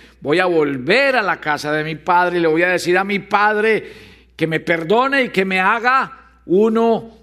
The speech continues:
de sus jornaleros. Ustedes conocen la historia. Claro que su padre no lo hizo uno más de sus jornaleros.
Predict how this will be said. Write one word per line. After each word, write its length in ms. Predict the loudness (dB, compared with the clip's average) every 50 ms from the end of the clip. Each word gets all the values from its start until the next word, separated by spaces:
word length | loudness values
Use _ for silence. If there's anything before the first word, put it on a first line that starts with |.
| -20 _
de 180 | -4 -2 -2 -2
sus 320 | -2 -4 -6 -6 -6 -8
jornaleros. 760 | -10 -10 -12 -10 -10 -10 -8 -8 -8 -8 -8 -10 -12 -12 -10
Ustedes 340 | -12 -8 -6 -2 -2 -2 -2
conocen 420 | -2 -4 -6 -6 -6 -8 -6 -6 -4
la 80 | -6
historia. 640 | -6 -6 -10 -10 -10 -10 -10 -8 -8 -8 -8 -8 -10 -14 _ _ _ _ _ _ _ _ _ _ _ _ _ _ _ _ _ _ _ _ _ _ _ -6
Claro 260 | -4 -2 -2 -2 -2
que 120 | -4 -4 -6
su 160 | -6 -8 -4
padre 260 | -4 -2 -2 -2 -4
no 100 | -6 -6
lo 140 | -4 -2 -2
hizo 240 | -2 -4 -4 -6 -8
uno 240 | -8 -8 -10 -12 -8
más 240 | -4 -4 -4 -4
de 100 | -4 -8
sus 200 | -10 -10 -14 -14
jornaleros. 720 | -14 -14 -16 -14 -14 -12 -12 -12 -12 -12 -14 -16 -18 -20